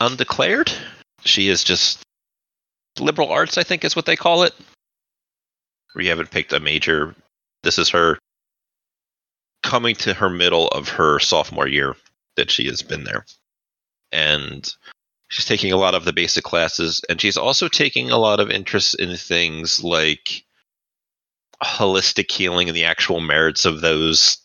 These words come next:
things from a medical perspective. A lot of artsy-fartsy hippie courses, but there's also math, chemistry.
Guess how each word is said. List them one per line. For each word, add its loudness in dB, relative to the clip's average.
things 0
from 0
a 0
medical 0
perspective. -2
A -2
lot 2
of -4
artsy-fartsy 0
hippie -2
courses, 2
but 2
there's 2
also 0
math, -2
chemistry. 0